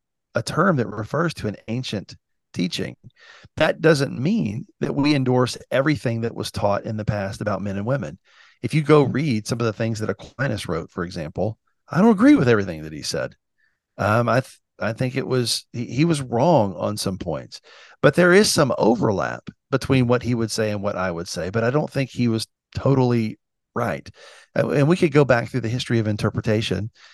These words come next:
and we would find that to be the case. And I'm just saying that this notion, uh, that headship, authority, submission, these things that are so contested now, they weren't contested previously,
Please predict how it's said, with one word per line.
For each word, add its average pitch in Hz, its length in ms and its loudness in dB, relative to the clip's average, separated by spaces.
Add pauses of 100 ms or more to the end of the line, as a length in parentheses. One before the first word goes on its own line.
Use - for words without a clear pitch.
(200)
and 120 220 2
we 147 80 8
would 147 140 4
find 127 340 2
that 117 160 0
to 113 100 -4
be 104 140 0
the 104 120 -6
case. 120 320 -2
And 117 120 0
I'm 170 140 4
just 175 200 -2
saying 95 340 -6
that 95 220 -4 (280)
this 123 200 -2
notion, 127 640 2 (640)
uh, 98 300 -6 (100)
that 87 260 -4 (360)
headship, 131 600 2 (440)
authority, 120 720 -2
submission, 113 760 -4 (400)
these 123 160 -2
things 135 220 0
that 120 80 0
are 107 60 -2
so 131 200 2
contested 117 640 -2
now, 110 380 0 (420)
they 135 120 4
weren't 151 260 4
contested 123 720 -2 (160)
previously, 110 800 -2